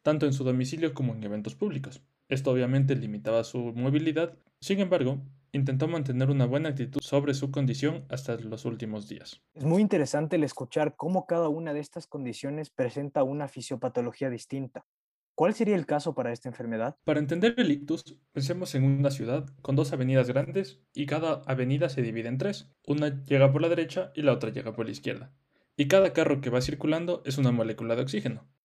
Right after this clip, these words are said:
Speaker 1: Imaginemos que esta carretera va al norte de la ciudad. Y en esta carretera hay un deslave y se tapa la mitad de la vía. Ahora obviamente van a llegar menos carros y van a pasar mucho más lento. Ahora,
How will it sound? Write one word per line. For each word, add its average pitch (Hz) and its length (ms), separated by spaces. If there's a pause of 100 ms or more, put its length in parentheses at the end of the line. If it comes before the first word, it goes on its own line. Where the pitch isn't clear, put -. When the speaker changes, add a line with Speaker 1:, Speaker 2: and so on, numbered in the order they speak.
(260)
Speaker 1:
Imaginemos 160 460
que 170 60
esta 156 160
carretera 143 420
va 135 100
al 127 140
norte 123 240
de 113 100
la 113 80
ciudad. 110 400 (420)
Y 156 120
en 160 100
esta 170 180
carretera 151 560
hay 120 160
un 117 120
deslave 139 560
y 131 80
se 139 100
tapa 143 220
la 131 100
mitad 120 300
de 123 80
la 113 80
vía. 113 240 (320)
Ahora 147 240
obviamente 151 420
van 123 220
a 113 40
llegar 110 280
menos 135 280
carros 160 480 (160)
y 160 120
van 151 140
a 139 100
pasar 135 240
mucho 113 240
más 113 180
lento. 135 240 (960)
Ahora, 160 460